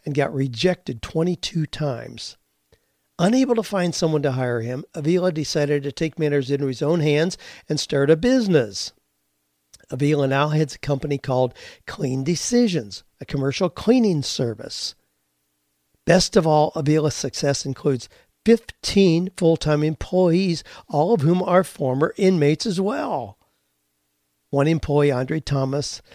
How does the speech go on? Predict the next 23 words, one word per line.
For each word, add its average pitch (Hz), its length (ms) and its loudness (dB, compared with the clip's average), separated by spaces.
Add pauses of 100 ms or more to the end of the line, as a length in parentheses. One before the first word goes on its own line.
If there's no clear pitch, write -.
(220)
uh, 135 60 -6
said 135 240 -2
the 135 80 -6
job 135 320 0
has 135 100 -2
been 135 180 -4
instrumental 131 560 -4
in 131 60 -6
preventing 131 440 -4
him 147 160 -2
from 117 140 -14
turning 151 380 0
back 135 260 -2
to - 80 -8
his 120 140 -8
old 139 340 0
ways. 139 500 -2
He 160 140 4
also 202 340 2
started 143 460 -4
a 160 60 0
nonprofit 185 880 -2 (320)
called 151 320 2